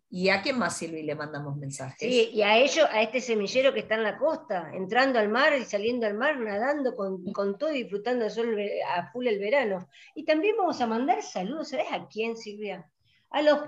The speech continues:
Speaker 2: a los
Speaker 1: Ujú.
Speaker 2: creadores de esta gran profesional, a los creadores de Laura Binder, que son los padres,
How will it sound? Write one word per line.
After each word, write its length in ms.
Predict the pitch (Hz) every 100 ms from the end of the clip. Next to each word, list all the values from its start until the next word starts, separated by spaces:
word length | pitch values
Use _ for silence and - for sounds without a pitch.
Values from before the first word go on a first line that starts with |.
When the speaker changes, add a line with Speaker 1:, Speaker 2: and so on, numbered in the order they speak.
| -
Speaker 2:
a 100 | 226
los 160 | 254 254
Speaker 1:
Ujú. 140 | 226
Speaker 2:
creadores 1000 | 247 247 247 254 311 359 339 247 - -
de 160 | 165 247
esta 340 | 220 - 220
gran 480 | 180 208 247 285 277
profesional, 800 | 240 208 202 190 208 190 180 160 147 _ _ _ _ _ _
a 120 | -
los 180 | 208 196
creadores 840 | - 226 220 220 269 330 311 220 196
de 240 | 208 202 - -
Laura 500 | 202 262 294 240 202
Binder, 560 | 208 247 262 226 180 - _ _
que 100 | 349
son 180 | 339 392
los 100 | 349
padres, 680 | 370 381 262 208 190 180